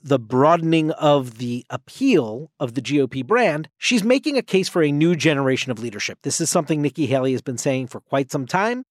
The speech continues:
She's a fifty-one-year-old woman. She is of an entirely different generation than both Donald Trump and Joe Biden. Now, remember,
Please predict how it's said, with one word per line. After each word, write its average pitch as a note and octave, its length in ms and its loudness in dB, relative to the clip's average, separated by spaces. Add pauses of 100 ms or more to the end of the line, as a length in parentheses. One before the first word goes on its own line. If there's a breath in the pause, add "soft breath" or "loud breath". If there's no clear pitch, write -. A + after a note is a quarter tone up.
(120)
She's D#3 320 0
a C#3+ 240 2
fifty-one-year-old F3+ 1000 2
woman. D#3 400 2
She E3 220 0
is C3+ 120 2
of C#3+ 200 4 (180)
an D3+ 240 0
entirely G3+ 800 0
different D3+ 420 0
generation C3 680 -2 (180)
than D3 440 2 (100)
both F3 420 2
Donald F3+ 360 0
Trump G#3 340 0
and C4+ 260 0
Joe C#3+ 180 4
Biden. F#2+ 420 -6
Now, E3 140 -2
remember, G#3 460 0